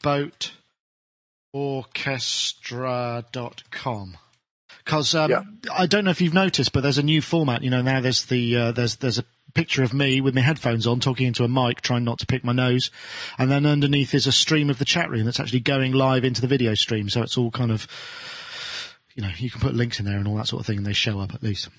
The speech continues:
Speaker 1: Anyway, Mark, that sounds like
Speaker 2: Oh,
Speaker 1: an
Speaker 2: really?
Speaker 1: exciting,
Speaker 2: Oh.
Speaker 1: it, it sounds like an exciting project, 'cause I did, you asked me to mention it last week, and I did a very poor effort of, uh, explaining it, I think, and perhaps you could, uh, you could elaborate on that a little bit. Now we've actually got you here in person.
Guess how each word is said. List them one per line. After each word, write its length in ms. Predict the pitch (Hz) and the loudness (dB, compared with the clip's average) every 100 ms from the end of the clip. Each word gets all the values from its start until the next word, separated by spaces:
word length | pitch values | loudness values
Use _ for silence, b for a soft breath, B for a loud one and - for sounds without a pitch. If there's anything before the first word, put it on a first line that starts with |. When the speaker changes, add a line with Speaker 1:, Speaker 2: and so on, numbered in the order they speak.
| _ - | _ -2
Speaker 1:
Anyway, 200 | 196 220 | 2 4
Mark, 260 | 156 180 165 | 4 4 4
that 120 | 202 | 2
sounds 260 | 175 226 185 | 4 4 6
like 80 | 196 | 6
Speaker 2:
Oh, 20 | |
Speaker 1:
an 60 | 180 | 6
Speaker 2:
really? 120 | 233 | 6
Speaker 1:
exciting, 300 | 202 180 190 | 4 4 4
Speaker 2:
Oh. 160 | 208 | 4
Speaker 1:
it, 160 | 196 196 - | 4 0 -2
it 80 | 190 | 0
sounds 260 | 185 240 247 | 2 4 4
like 160 | 240 | 4
an 80 | 208 | 4
exciting 460 | 196 - 202 190 180 | 2 4 4 2 4
project, 340 | 214 170 147 | 4 4 2
'cause 100 | 147 | 2
I 120 | 170 | 2
did, 260 | 170 214 185 | 4 2 2
you 180 | 185 202 | 4 6
asked 160 | 226 | 6
me 60 | 214 | 4
to 80 | 180 | 4
mention 280 | 214 208 165 | 4 4 2
it 60 | |
last 260 | 165 180 - | 4 4 4
week, 160 | 151 139 | 2 4
and 100 | 147 | 2
I 60 | |
did 100 | 147 | 4
a 60 | 151 | 0
very 400 | 135 190 196 175 | 2 2 4 2
poor 340 | - 170 156 | 4 4 4
effort 460 | - 151 123 113 - | 4 2 0 -2 -2
of, 300 | 139 113 - | -2 -2 0
uh, 40 | 131 | -2
explaining 580 | 131 - 156 151 123 | 0 0 2 2 0
it, 100 | 107 | -2
I 80 | 117 | -4
think, 260 | 110 110 117 | -2 -2 0
and 140 | 120 | -2
perhaps 260 | 120 160 - | -2 -2 2
you 140 | 143 | 0
could, 280 | - 131 - | 2 0 0
uh, 100 | 131 - B B B - | -2 -2 B B B -4
you 80 | 160 | 2
could 120 | 151 | 4
elaborate 460 | 151 180 151 117 | 4 4 2 2
on 140 | 117 113 | 0 0
that 180 | 110 110 | 0 0
a 20 | |
little 200 | 117 110 | -2 -2
bit. 200 | 107 - _ _ 135 | -4 -6 _ _ 0
Now 180 | 143 | 2
we've 160 | 135 127 | 4 2
actually 280 | 143 - 123 | 0 -2 0
got 200 | 151 143 | 0 2
you 140 | 123 | 2
here 180 | 139 131 | 4 4
in 80 | 117 | 2
person. 540 | 151 147 123 107 131 | 2 2 2 -2 -6